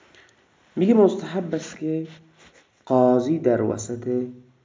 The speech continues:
شهر بشیند. آه، عدالت برقرار بشه، همه در دسترسی به او یکسان باشند،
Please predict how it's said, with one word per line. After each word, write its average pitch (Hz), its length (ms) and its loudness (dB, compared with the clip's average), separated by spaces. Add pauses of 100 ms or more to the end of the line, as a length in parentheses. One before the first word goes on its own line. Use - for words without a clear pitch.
(120)
شهر - 840 -4
بشیند. 90 720 -8 (760)
آه، 113 320 -4
عدالت 107 600 -4 (200)
برقرار - 540 -10
بشه، - 280 -16 (1120)
همه 113 400 0
در 117 200 -6
دسترسی 113 600 -8
به 107 80 -4
او 110 220 -4
یکسان 110 440 -6
باشند، - 440 -16